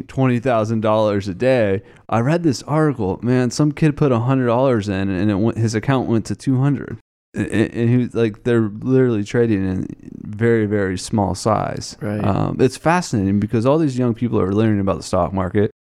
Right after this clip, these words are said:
Speaker 1: but in a way, they're also picking up some bad habits too.
Speaker 2: Yeah, that's kind of the mixed message that I get.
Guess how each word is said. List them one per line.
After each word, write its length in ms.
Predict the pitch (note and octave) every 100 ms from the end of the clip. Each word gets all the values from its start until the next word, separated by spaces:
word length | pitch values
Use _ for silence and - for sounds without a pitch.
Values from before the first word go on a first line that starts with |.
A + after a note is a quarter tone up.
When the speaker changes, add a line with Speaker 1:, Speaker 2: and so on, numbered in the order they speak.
| _ -
Speaker 1:
but 160 | C#3+
in 100 | C#3+
a 60 | C#3+
way, 180 | C#3 C3+
they're 160 | A#2
also 240 | A#2 A2+ G#2+
picking 240 | A#2 A2
up 140 | G2 -
some 160 | G2+
bad 200 | F#2+ F#2
habits 420 | G2 F#2+ - - -
too. 300 | - G#2+ - _ _
Speaker 2:
Yeah, 280 | C3+ C3 B2+
that's 200 | D3 E3+
kind 140 | -
of 60 | F3+
the 80 | A#2
mixed 320 | A#2 A#2 A2+
message 380 | A2 G#2+ A2+ G2+
that 260 | G#2 G2
I 180 | F#2 G#2
get. 240 | G#2 G#2